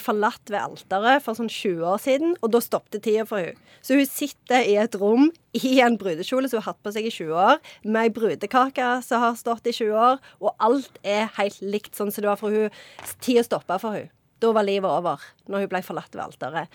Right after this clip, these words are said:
Så hun, og hun, hun er jo en samfunnskritikk, em, mot det,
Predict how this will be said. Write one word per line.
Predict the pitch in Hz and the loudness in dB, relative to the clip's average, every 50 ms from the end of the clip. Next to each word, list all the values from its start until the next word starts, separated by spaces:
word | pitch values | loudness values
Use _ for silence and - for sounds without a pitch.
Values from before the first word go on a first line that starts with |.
| - - - | -20 -20 -20
Så | - - - 240 262 | -6 0 2 2 4
hun, | 262 285 285 294 285 - - - - - | 4 4 4 4 2 -2 -6 -14 -6 0
og | - 254 262 | 2 4 4
hun, | 285 285 294 277 - _ _ _ _ - 226 | 4 4 2 0 -2 _ _ _ _ -6 -2
hun | 214 269 302 320 294 - - | 2 2 4 2 2 2 0
er | 226 226 226 | 2 2 2
jo | 247 | 2
en | 247 240 254 | 2 0 -2
samfunnskritikk, | - 214 170 165 - 220 226 240 - - - 262 - - 226 202 - - - _ _ | -4 -6 -8 -6 -4 -4 -4 -4 -4 -8 -12 -10 -6 -4 -6 -6 -6 -10 -20 _ _
em, | - - 202 196 190 190 190 190 185 180 165 _ _ _ _ _ _ _ _ _ _ _ _ _ _ _ - - 240 | -6 -2 0 0 2 0 0 -2 -2 -4 -6 _ _ _ _ _ _ _ _ _ _ _ _ _ _ _ -6 0 4
mot | 220 214 208 233 233 - | 6 6 6 6 6 4
det, | 254 226 | 2 2